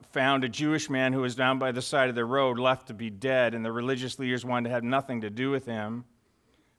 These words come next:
But in turn, the Samaritan man was filled with such mercy and compassion for him that what does he do? He takes care of his hospitality needs. He meets his needs. He's,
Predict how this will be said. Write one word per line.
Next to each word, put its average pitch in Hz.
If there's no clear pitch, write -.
But 131
in 131
turn, 165
the 127
Samaritan 143
man 127
was 123
filled 151
with 127
such -
mercy 135
and 117
compassion 143
for 120
him 110
that 139
what 147
does 151
he 147
do? 147
He 117
takes 143
care 139
of 120
his 117
hospitality 110
needs. 82
He 98
meets 120
his 123
needs. 120
He's, 98